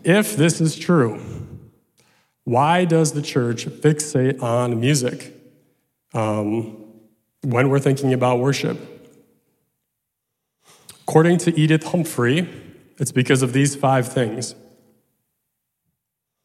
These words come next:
One, trivializing worship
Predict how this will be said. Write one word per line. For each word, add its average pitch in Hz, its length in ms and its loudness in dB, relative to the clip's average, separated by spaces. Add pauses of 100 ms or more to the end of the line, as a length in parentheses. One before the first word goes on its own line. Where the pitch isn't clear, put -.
(340)
One, 127 840 0 (1120)
trivializing 165 800 4
worship 160 420 0